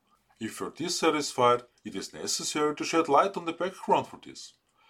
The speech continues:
If we find that the work, relationship or leisure time is not satisfactory, then we should change what is within our own sphere of influence.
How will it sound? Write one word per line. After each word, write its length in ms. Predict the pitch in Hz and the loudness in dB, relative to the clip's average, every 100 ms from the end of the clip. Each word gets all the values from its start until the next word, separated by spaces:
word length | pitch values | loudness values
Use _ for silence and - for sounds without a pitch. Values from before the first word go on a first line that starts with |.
| _ _ - | _ _ -14
If 120 | - | -8
we 60 | 113 | -2
find 340 | 98 104 113 | 2 2 2
that 160 | 110 104 | 0 -2
the 220 | - 98 | -2 -2
work, 320 | 101 160 175 - - 131 | 4 4 4 -6 -12 -4
relationship 680 | 143 139 156 139 139 143 | 4 4 2 -6 -8 -6
or 160 | 151 135 | 0 2
leisure 360 | 135 139 - | 2 0 -4
time 300 | 131 123 123 - - 139 | 0 0 0 -8 -14 -10
is 120 | 139 | -6
not 140 | 135 | -4
satisfactory, 1000 | - 151 135 - 175 - 107 92 107 113 _ _ _ - _ - | -2 -2 -2 -4 -4 -4 -6 -2 -2 -4 _ _ _ -20 _ -10
then 180 | 92 139 | -6 -6
we 80 | 170 | -4
should 220 | 180 180 | -6 -4
change 420 | 131 135 147 - | -2 -2 -2 0
what 140 | 143 | 2
is 240 | 143 139 - _ _ _ | 2 -2 -8 _ _ _
within 320 | 113 139 - 139 | -2 -2 0 2
our 160 | 131 | 4
own 180 | 139 165 | 4 2
sphere 320 | - 160 160 | -4 2 2
of 100 | 139 | 2
influence. 640 | 170 196 160 98 - - | -2 -2 -2 -4 -8 -16